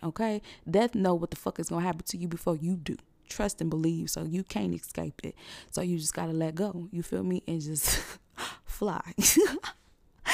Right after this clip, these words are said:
So yeah, until the next time, y'all, I'ma definitely holler at y'all and be nice to people, because you never know what eyes is out here watching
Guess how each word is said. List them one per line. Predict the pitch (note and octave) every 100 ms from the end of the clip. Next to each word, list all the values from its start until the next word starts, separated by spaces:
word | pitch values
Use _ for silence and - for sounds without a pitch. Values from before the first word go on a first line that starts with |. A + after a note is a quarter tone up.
| - -
So | - B3
yeah, | G#3+ F#3+ D#3
until | - G3 D4
the |
next | C4+ C4 B3+
time, | B3+ B3 B3
y'all, | A#3+ B3+
I'ma | B3+
definitely | G3+ G3+ -
holler | F3+ F3 D#3
at | E3 -
y'all | E3 D#3+ D3+ -
and | D#3 D#3
be | D#3
nice | F3 F#3
to | - E3+
people, | F#3 E3+ E3
because | F3+ - D#3+ D#3 D3+ - - -
you | - C4
never | B3 F#3+
know | F3+ F#3
what | D#3+ E3+ -
eyes | D#3+ E3+ D#3
is | D3+
out | E3+ D#3+
here | D#3
watching | D#3 D3+ C#3 - - E3